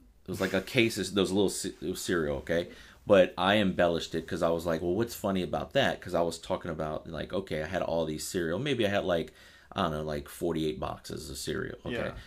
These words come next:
Speaker 1: And I was like, "Well, how can I make this funny?" And then you go through the process. And it's like, it's like writing a paper. You do it, you,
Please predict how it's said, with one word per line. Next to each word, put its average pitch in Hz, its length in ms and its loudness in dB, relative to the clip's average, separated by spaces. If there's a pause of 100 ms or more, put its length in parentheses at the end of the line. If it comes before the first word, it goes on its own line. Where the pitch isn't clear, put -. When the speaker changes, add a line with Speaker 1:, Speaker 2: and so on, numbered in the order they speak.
(200)
Speaker 1:
And 80 140 -4
I 80 60 -4
was 80 120 -8
like, 80 160 -4
"Well, 87 140 0
how 120 280 0
can 107 200 -4
I 95 40 0
make 90 260 -4
this - 160 -8
funny?" 95 340 -2
And 82 140 -4
then 85 80 -2
you 87 100 -4
go 101 180 4
through 98 200 -2
the - 80 -6
process. - 600 -4
And - 100 0
it's 135 140 0
like, 160 260 0
it's - 140 -4
like 127 180 4
writing 104 220 4
a 87 60 -2
paper. 85 400 -4 (360)
You 85 100 -4
do 110 220 8
it, 127 240 2 (240)
you, 80 320 -4